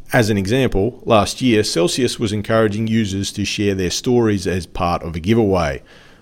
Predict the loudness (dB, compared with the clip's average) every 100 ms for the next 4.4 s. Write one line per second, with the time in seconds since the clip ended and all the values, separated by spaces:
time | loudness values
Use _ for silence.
0 | -4 4 6 6 2 4 6 6 4 -2
1 | -14 -20 _ _ _ 6 6 6 2 0
2 | 0 -2 -2 -2 -6 -4 -4 -4 -4 -6
3 | -12 -4 2 2 2 -2 -2 0 -2 -2
4 | -6 -8 -10 -12